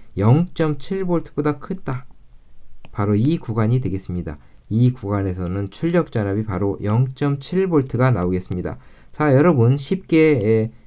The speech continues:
에, 해석할 수가 있겠죠? 다이오드 디투가 포워드 바이어스라면 어떻게 되죠?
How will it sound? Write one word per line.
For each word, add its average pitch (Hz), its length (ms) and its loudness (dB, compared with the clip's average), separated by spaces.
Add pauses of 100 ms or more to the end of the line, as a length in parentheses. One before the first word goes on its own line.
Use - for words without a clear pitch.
(260)
에, 101 200 0
해석할 147 380 0
수가 143 160 0
있겠죠? 127 480 -2 (380)
다이오드 175 500 8
디투가 165 560 4
포워드 226 500 4
바이어스라면 147 720 4
어떻게 123 240 2
되죠? 113 400 -2